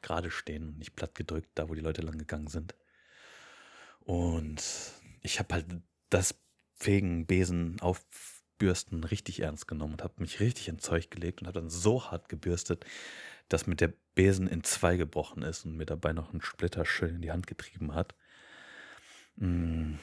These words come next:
ja, wer kann von sich behaupten, schon mal einen Besen in der Mitte beim Fegen zerbrochen zu haben? Ich hab's geschafft. Und dann sollten wir im Baumarkt einen neuen Besen kaufen und, äh, ja, stehst du da und denkst dir morgen, "Pff,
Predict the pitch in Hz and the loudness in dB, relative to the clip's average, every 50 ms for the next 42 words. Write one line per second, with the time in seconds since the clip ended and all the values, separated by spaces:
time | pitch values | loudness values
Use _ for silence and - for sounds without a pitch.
0 | - - 90 90 80 71 - - - - - - - - - - - 90 82 - | 0 4 6 6 6 4 2 -4 -8 -12 -12 -10 -4 -4 -2 -2 -2 -2 0 0
1 | 92 87 - - - 82 87 - - 92 - - 85 82 82 82 - 98 92 95 | -2 -2 -2 -2 0 0 0 2 2 0 2 2 0 0 0 4 6 6 8 8
2 | 90 82 80 80 82 85 85 90 - - - 87 85 85 98 - 82 80 85 - | 6 4 2 2 2 2 2 2 0 4 4 4 4 4 2 0 -2 -2 -2 -6
3 | - - - - 90 87 87 - - 87 92 - - 87 - - - - - - | -8 -4 0 2 2 2 0 -4 -6 -8 -6 -2 -2 -2 -2 -4 -10 -6 -4 -6
4 | 73 73 78 80 - _ _ _ - - - - - - - - _ - 110 - | -4 -6 -8 -10 -14 _ _ _ -20 -20 -20 -20 -20 -20 -20 -18 _ -6 0 0
5 | 131 - - - - 107 - - 110 151 - - - - - _ _ _ _ _ | 0 0 -2 -8 -8 -6 -2 0 0 -2 -2 -4 -20 -20 -20 _ _ _ _ _
6 | _ _ _ _ _ _ - - - - - - - - - - - - - - | _ _ _ _ _ _ -20 -20 -20 -18 -18 -16 -14 -12 -10 -10 -10 -10 -8 -2
7 | - 104 104 113 110 120 120 120 - 110 110 107 113 107 95 90 104 117 123 117 | 2 4 6 8 10 10 10 10 8 2 4 6 6 6 6 6 6 6 8 6
8 | 110 - - - 104 104 98 90 104 120 135 113 92 - - - - - - - | 4 4 2 2 2 4 6 6 6 6 6 4 2 -2 -2 -2 -2 -2 -4 -4
9 | - 87 80 80 - - - - - 85 82 82 82 - - - - - - - | -6 -6 -6 -4 -4 -2 -2 -2 -4 -4 -6 -6 -8 -10 -12 -14 -16 -18 -20 -20
10 | - _ _ _ _ _ - - - - - - - - - 85 78 80 78 85 | -20 _ _ _ _ _ -14 -8 -6 -2 2 2 2 2 2 -2 0 -2 -2 -2
11 | 85 90 92 87 85 - - 82 82 80 78 82 - - - - - - - | -2 -4 -4 -4 -4 -4 -6 -4 -4 -4 -6 -6 -10 -12 -14 -14 -14 -16 -20